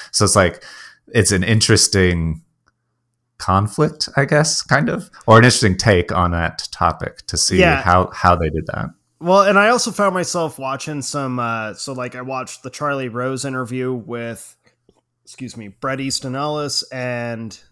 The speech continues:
Speaker 2: uh, the director, I forget her name, Mary something,
Speaker 1: Mary,
Speaker 2: and Christian
Speaker 1: Mary
Speaker 2: Bale.
Speaker 1: Harron.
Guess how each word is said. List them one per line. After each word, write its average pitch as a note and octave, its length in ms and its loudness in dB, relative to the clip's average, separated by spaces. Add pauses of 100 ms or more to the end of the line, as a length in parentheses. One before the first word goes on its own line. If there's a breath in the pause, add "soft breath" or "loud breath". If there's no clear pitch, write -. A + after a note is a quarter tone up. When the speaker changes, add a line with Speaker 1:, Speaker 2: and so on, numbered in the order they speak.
Speaker 2:
uh, G2 440 -12
the G#2 80 -18
director, A#2 580 -8
I A2+ 60 -10
forget B2 280 -12
her A#2 220 -10
name, G#2+ 320 -10
Mary A2+ 260 -8
something, G#2+ 600 -14 (360)
Speaker 1:
Mary, F#2+ 320 2
Speaker 2:
and F#2+ 240 0
Christian A#2 320 -6
Speaker 1:
Mary G#2+ 280 6
Speaker 2:
Bale. - 120 -4
Speaker 1:
Harron. D#2+ 500 0